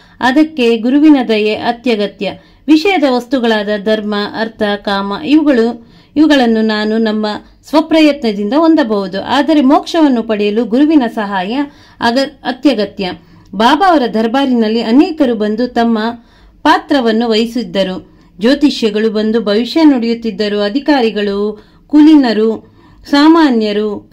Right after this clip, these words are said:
ಸನ್ಯಾಸಿಗಳು, ಯೋಗಿಗಳು, ಬಡವರು, ಸಂಗೀತಗಾರರು ಬಾಬಾ ಅವರ ದರ್ಶನಕ್ಕಾಗಿ ಬರುತ್ತಿದ್ದರು. ಅಲ್ಲದೆ ಕುರುಡರು, ಕುಂಟರು, ನಾಟಕದವರು ಕೂಡ ಬಂದು ಬಾಬಾ ಅವರ ಅನುಗ್ರಹ ಪಡೆದು ಕೃತಾರ್ಥರಾಗುತ್ತಿದ್ದರು. ಗೋಖಲೆ ಅವರ ಉಪವಾಸ.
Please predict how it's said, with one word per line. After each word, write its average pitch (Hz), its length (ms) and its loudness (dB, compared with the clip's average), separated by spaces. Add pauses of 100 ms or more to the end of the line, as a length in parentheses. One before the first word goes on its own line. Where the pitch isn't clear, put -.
ಸನ್ಯಾಸಿಗಳು, 254 800 0
ಯೋಗಿಗಳು, 226 640 0
ಬಡವರು, 214 540 -2
ಸಂಗೀತಗಾರರು 226 1120 -2 (220)
ಬಾಬಾ 285 340 2
ಅವರ 269 100 0 (120)
ದರ್ಶನಕ್ಕಾಗಿ 233 720 -2
ಬರುತ್ತಿದ್ದರು. 240 880 -2 (260)
ಅಲ್ಲದೆ 254 600 2
ಕುರುಡರು, 226 680 0
ಕುಂಟರು, 233 560 -2
ನಾಟಕದವರು 220 880 -2
ಕೂಡ 220 320 -4 (120)
ಬಂದು 240 420 -2 (340)
ಬಾಬಾ 262 300 2
ಅವರ 285 160 2 (100)
ಅನುಗ್ರಹ 202 380 -4
ಪಡೆದು 196 360 -6
ಕೃತಾರ್ಥರಾಗುತ್ತಿದ್ದರು. 208 1500 -2 (440)
ಗೋಖಲೆ 277 440 0
ಅವರ 208 200 -2 (120)
ಉಪವಾಸ. 190 500 -4